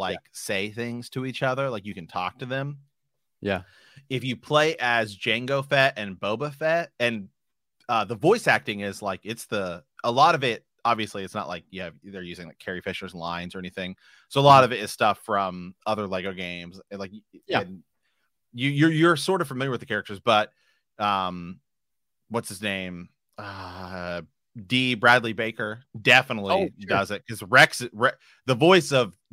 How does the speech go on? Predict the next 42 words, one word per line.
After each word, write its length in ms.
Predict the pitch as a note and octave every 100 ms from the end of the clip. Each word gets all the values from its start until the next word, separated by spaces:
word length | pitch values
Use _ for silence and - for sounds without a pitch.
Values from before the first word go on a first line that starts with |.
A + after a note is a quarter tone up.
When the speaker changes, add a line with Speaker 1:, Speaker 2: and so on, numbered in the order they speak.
| G#2 G#2+
Speaker 2:
of, 380 | A2+ G#2 F#2+ G2
um, 580 | F#2+ F2 E2+ E2+ F2+ _ _ _ _ _ _ _ -
Jango 240 | B2 A2+
Fett's 220 | G#2+ G2 F#2
like 100 | G2+
Speaker 1:
Jango? 180 | G2+
Speaker 2:
Rex. 420 | A2+ - - - _
Speaker 1:
Yeah. 120 | G2+ -
Speaker 2:
Uh, 60 | - -
yeah, 260 | A2 G2+
I 100 | G2
mean, 180 | B2 B2
Speaker 1:
Yeah. 160 | C#3+ G2
Speaker 2:
it's, 240 | - - -
it's 280 | C3+ C#3
like, 200 | A#2+ G#2 -
it's, 260 | E3 C#3+ -
I 40 | C#3
mean, 160 | B2+
it 140 | C3 B2
is 200 | A2+ - _ _ _ _ _
spot 420 | - D#3+ C3+ A#2+
on 260 | A#2 G#2+ G2
Rex 320 | G#2 G2+ -
and 80 | G2+
as 120 | F2+
well, 200 | G2+ G2
you 80 | G#2+
know, 80 | F#2
all 140 | F#2
the 100 | F#2+
other, 240 | F2 F2 -
all 100 | A#2+
the 120 | G#2
other 140 | F#2 F2
clones. 540 | - G2 E2+ D#2+ -
Speaker 1:
Yeah. 720 | - - _ _ _ _ _ - -
Speaker 2:
And 360 | A#2 A2+ A2 A2+
then, 340 | A2+ A2 G#2
Speaker 1:
Uh, 60 | G2+
Speaker 2:
um, 580 | F#2+ G2 F#2+ F2+ F2+ F#2+
James, 300 | A#2 A2